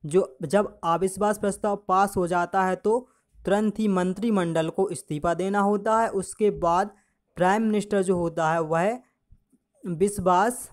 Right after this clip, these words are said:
प्रस्ताव लाता है। इसके साथ ही दोस्तों यह वीडियो यहीं पर समाप्त होता है। यदि आपको यह वीडियो पसंद आया हो तो प्लीज़ वीडियो को लाइक करें, शेयर करें और दोस्तों चैनल को सब्सक्राइब करना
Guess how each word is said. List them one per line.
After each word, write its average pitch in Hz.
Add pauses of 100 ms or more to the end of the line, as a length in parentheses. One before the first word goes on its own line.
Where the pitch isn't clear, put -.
प्रस्ताव 185
लाता 147
है। 127 (1400)
इसके 254
साथ 208
ही 226
दोस्तों 208 (100)
यह 220
वीडियो 196 (500)
यहीं 202
पर 202 (120)
समाप्त 175
होता 151
है। 185
यदि 220
आपको 202 (300)
यह 190
वीडियो 180 (100)
पसंद 214
आया 165
हो 156
तो 165
प्लीज़ 196 (300)
वीडियो 185
को 190
लाइक 175
करें, 185
शेयर 175
करें 175
और 185
दोस्तों 190 (420)
चैनल 214
को 226
सब्सक्राइब 196
करना 170